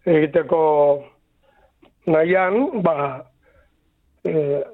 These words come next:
sartzen dira de-, demandak, e, auzitegietan, ia, e, alokairu, e, sustantzio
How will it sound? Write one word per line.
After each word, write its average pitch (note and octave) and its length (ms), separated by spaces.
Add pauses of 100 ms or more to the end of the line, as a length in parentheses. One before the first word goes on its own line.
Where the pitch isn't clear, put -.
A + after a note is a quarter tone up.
(160)
sartzen D#3 380
dira D#3+ 260
de-, C#3+ 120 (340)
demandak, D#3 540
e, D3+ 340
auzitegietan, D#3 960 (1040)
ia, F3 220 (180)
e, C#3+ 420 (1300)
alokairu, F#3+ 680 (280)
e, D3+ 460 (1700)
sustantzio F#3+ 840